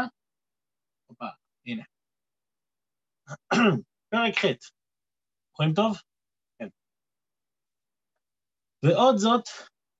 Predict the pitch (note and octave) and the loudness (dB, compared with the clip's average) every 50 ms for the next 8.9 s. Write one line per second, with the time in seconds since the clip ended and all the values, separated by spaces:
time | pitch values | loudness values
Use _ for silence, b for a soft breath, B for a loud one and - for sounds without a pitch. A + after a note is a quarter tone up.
0 | _ - D3+ D#3 D#3 D#3 D3 D3 C#3+ C#3 - C#3 D3 F#3+ G#3+ G#3 - _ _ _ | _ -2 0 2 4 4 4 2 0 0 0 0 2 0 0 -2 -8 _ _ _
1 | _ - C3+ - - - B2+ A#2 C#3+ C3+ - - _ - - - - _ _ _ | _ -10 -10 -10 -6 -6 -4 -4 -4 -4 -6 -8 _ -20 -20 -20 -20 _ _ _
2 | _ _ _ _ _ _ _ _ _ _ _ _ _ - C3 B2 C3+ C#3 G3+ F#3+ | _ _ _ _ _ _ _ _ _ _ _ _ _ -10 -4 -2 0 2 2 2
3 | D#3 C3+ - - G3+ G3 F3 F3+ - - - C3+ B2 - - F3+ D#3+ D#3+ - F3 | 2 2 0 0 0 0 0 -2 -4 -4 -4 -6 -4 -2 -2 -2 -4 -4 -6 -6
4 | E3 D#3+ - C#3+ C3 C#3 C3 C3+ D#3 D3 C3 A#2+ B2 B2 D3 C#3+ C#3 B2 A#2+ A#2 | -6 -6 -8 -6 -6 -4 -2 0 0 0 0 0 0 0 0 0 0 0 -2 -2
5 | A2 G#2+ A2 D3 C#3 B2 A#2+ G#2+ - B2 B2 A#2 C#3 C3+ C3 - C#3 C#3 C3 B2 | -4 -4 -4 -4 -4 -4 -4 -6 -6 -6 -6 -4 -4 -4 -4 -2 -4 -2 -2 -2
6 | A#2 A2 - B2 B2+ C3 - C3 B2 - A2+ A2+ - A3+ C4 - - C#3 C#3 - | -4 -6 -6 -6 -8 -6 -6 -6 -6 -6 -10 -10 -8 -8 -8 -6 -6 -6 -4 -2
7 | G3 G3 F3+ F3+ - - A3 E3 E3+ F#3 - - B3+ C4+ G3+ A3 G#3+ G#3 G3+ F3+ | -2 -2 -2 -4 -4 -4 -4 -2 -2 -2 -2 0 -2 -2 -2 -4 -4 -4 -4 -4
8 | D#3+ F#3+ G#3+ G#3+ - A3+ G3 A3 G3+ A3 F#3 - G3+ A3+ C#4 C4+ B3 A#3 | -2 -4 -4 -4 -6 -6 -8 -6 -8 -8 -6 -6 -6 -4 -4 -4 -4 -6